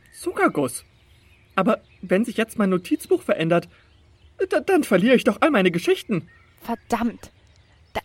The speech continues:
Speaker 2: dann wäre alles, was wir bisher erlebt haben, für die Nachwelt verloren.
Speaker 1: Und, und Moment mal.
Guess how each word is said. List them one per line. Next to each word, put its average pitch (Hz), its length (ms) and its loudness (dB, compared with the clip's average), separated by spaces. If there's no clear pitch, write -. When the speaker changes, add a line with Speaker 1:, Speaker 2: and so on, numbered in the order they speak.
Speaker 2:
dann 247 160 -2
wäre 240 300 0
alles, 294 280 0
was 269 140 4
wir 269 80 0
bisher 247 320 -2
erlebt 214 400 -4
haben, 254 200 -2
für 226 120 -12
die 208 100 -8
Nachwelt 240 400 0
verloren. 208 480 -2
Speaker 1:
Und, 196 680 2
und 175 240 0
Moment 180 360 -2
mal. 135 220 0